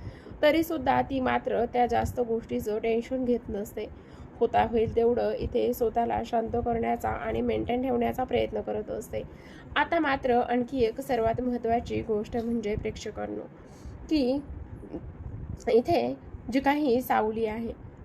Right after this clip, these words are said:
सावली बरीच कामं इथे करत असते. तेव्हा सखदेव म्हणत असतो,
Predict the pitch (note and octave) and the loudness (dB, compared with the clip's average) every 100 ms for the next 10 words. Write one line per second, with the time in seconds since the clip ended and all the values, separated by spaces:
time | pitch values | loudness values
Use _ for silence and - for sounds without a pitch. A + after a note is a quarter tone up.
0 | - B3 A3+ A3+ G3+ A3+ G#3 A3 - A#3 | -2 2 4 4 0 0 0 -2 0 0
1 | A3+ A3 A3+ A3+ A#3 A3 A3 G#3+ A3 - | 2 0 0 0 0 -2 -2 -4 -6 -8
2 | - - - - - C#4+ D4 D4 B3 C4 | -12 -12 -14 -16 -2 0 4 4 4 4
3 | - B3+ A3 A#3 A3+ A3 A3 A3+ - | 0 2 2 2 0 -2 -4 -6 -6